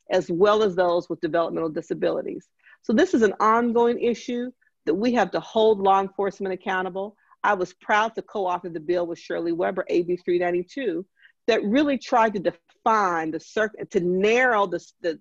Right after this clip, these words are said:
the frequency with which and the circumstances that a law enforcement officer could use excessive force.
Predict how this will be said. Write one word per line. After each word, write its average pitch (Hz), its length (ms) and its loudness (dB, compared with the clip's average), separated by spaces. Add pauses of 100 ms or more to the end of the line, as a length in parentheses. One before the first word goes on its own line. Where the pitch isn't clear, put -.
the 170 120 -4 (140)
frequency 208 600 -2
with 190 180 -2
which 151 360 -6 (240)
and 180 140 0
the 170 60 -2
circumstances 185 1080 -4
that 196 120 2
a 190 40 2
law 196 240 4
enforcement 190 600 -2
officer 185 520 -4 (220)
could 214 140 -2
use 240 200 -2
excessive 247 520 -2
force. 294 400 -4